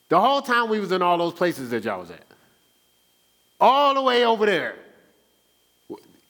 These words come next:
A-, actually, yeah, all the way up until we moved here.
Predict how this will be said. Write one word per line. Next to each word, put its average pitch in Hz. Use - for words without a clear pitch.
A-, 208
actually, 196
yeah, 277
all 180
the 262
way 254
up 233
until 254
we 254
moved 269
here. 311